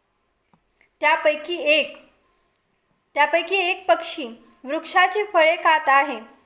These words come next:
आणि दुसरा पक्षी आपल्या मित्राकडे केवळ पाहत आहे. गुणात्मक दृष्ट्या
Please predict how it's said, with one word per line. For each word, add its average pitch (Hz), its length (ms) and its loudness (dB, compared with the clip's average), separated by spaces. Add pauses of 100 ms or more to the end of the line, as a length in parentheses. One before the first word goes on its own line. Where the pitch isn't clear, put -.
(140)
आणि 311 320 0 (340)
दुसरा 339 400 0
पक्षी 311 540 -2 (600)
आपल्या 302 340 2
मित्राकडे 349 600 0
केवळ 392 360 2
पाहत 349 440 0
आहे. 240 220 0 (3250)
गुणात्मक 359 520 0
दृष्ट्या 277 560 -2